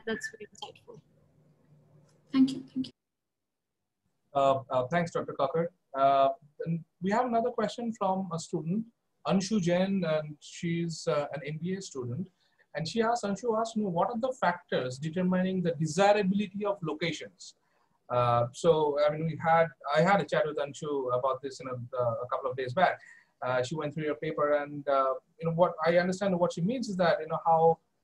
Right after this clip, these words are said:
Speaker 3: how do you quantify the desirability of location? Is it the zip codes, or is it, you know,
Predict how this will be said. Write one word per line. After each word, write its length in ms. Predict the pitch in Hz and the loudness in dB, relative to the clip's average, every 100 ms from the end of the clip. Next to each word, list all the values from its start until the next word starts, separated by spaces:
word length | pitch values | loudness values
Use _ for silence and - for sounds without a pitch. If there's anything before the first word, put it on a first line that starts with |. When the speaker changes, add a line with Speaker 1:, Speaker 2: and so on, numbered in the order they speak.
| - | 2
Speaker 3:
how 60 | |
do 80 | 170 | 2
you 60 | 156 | 2
quantify 540 | 156 151 160 175 160 | 0 -2 2 4 4
the 80 | 151 | 2
desirability 580 | 143 143 139 135 131 135 | -2 4 4 4 -2 -4
of 80 | 123 | -4
location? 340 | 139 226 - 143 | -4 -4 -4 -4
Is 80 | 135 | -8
it 80 | - | -6
the 140 | 123 117 | -4 -2
zip 220 | 233 226 - | -2 -2 2
codes, 420 | 214 208 196 180 | 6 6 4 0
or 100 | 160 | 0
is 120 | 147 | 0
it, 180 | 151 - 147 | -4 -4 -6
you 60 | |
know, 200 | 143 139 | -2 -2